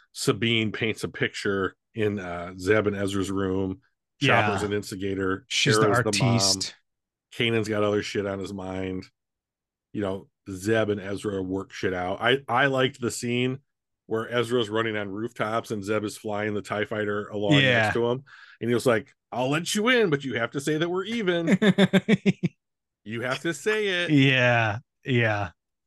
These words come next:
Speaker 1: So.
Speaker 2: It, it is, it, it's, um, again, Bad Batch vibes be-, just because of the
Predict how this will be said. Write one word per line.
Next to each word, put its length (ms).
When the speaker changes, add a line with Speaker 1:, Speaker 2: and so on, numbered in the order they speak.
Speaker 1:
So. 280
Speaker 2:
It, 200
it 160
is, 300
it, 220
it's, 300
um, 540
again, 600
Bad 340
Batch 340
vibes 640
be-, 160
just 320
because 400
of 220
the 180